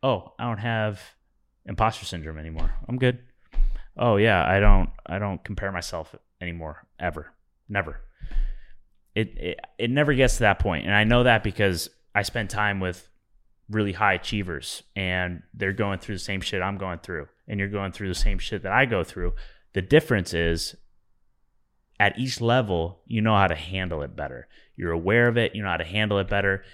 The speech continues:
and you, you know how to not have it fuck up your day most of the time. Sometimes it does. Sometimes it does, for sure. But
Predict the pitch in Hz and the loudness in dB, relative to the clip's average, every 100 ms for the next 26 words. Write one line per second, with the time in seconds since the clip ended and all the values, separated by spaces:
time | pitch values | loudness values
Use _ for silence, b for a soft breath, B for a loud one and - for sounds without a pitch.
0 | B - 92 92 - _ _ _ 80 98 | B -8 -6 -8 -14 _ _ _ -8 -4
1 | 98 - 101 101 104 98 92 87 87 85 | -4 -4 -4 0 0 0 0 0 -2 -2
2 | - - - 87 - - 95 - 80 - | -6 -6 -4 -4 -6 -2 0 0 -4 -8
3 | 76 67 67 69 _ - 95 80 - 80 | -12 -10 -12 -14 _ -10 -6 -6 -8 -10
4 | - 67 - B B - 147 135 113 110 | -8 -6 -6 B B 0 2 2 2 0
5 | 92 73 - - _ _ _ _ _ _ | -2 -4 -8 -16 _ _ _ _ _ _
6 | _ _ - 107 - 107 110 127 123 - | _ _ -4 2 4 2 2 2 2 0
7 | - 107 - 95 - - - - _ _ | -6 -4 0 -2 -4 -14 -20 -20 _ _
8 | _ _ - - - 95 92 - | _ _ -20 -20 -2 4 4 2